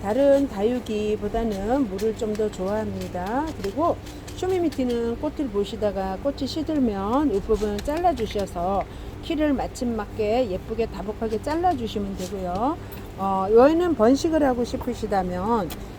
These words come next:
중간에 요 이파리 있는 마디를 한 마디씩 잘라서, 예, 옆에, 어, 상토 베아토에다가 해놓으시고 심어주시면 또 옆에서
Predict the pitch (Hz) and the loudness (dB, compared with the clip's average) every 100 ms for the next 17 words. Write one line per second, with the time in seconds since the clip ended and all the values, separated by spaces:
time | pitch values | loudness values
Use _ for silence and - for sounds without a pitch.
0 | - 240 254 294 277 220 240 339 - 220 | -4 2 4 4 4 2 0 -2 -4 0
1 | 214 214 240 233 294 285 240 233 220 170 | 4 4 2 0 4 6 6 4 4 2
2 | 190 220 226 214 214 240 269 254 226 214 | 2 4 6 8 8 6 4 4 0 -4
3 | 208 294 311 320 277 202 190 208 - - | -4 0 2 2 0 0 0 0 -4 -8
4 | - - - 202 214 214 220 202 247 - | -8 -8 -6 -2 0 0 -2 0 0 -2
5 | - - - 180 180 180 320 311 311 277 | -8 -10 -8 -6 -6 -4 -4 0 4 4
6 | 254 220 220 - 226 208 202 185 190 262 | 4 2 -2 0 0 0 0 -2 0 2
7 | 262 240 208 - 175 180 175 - 349 359 | 2 2 -2 -2 -2 0 -2 -2 0 2
8 | 277 220 - 208 185 214 339 - - - | 0 -4 -6 -6 -4 -2 -2 -6 -12 -12
9 | - 185 - 311 254 202 233 214 196 | -12 -10 -2 2 2 2 0 -2 -4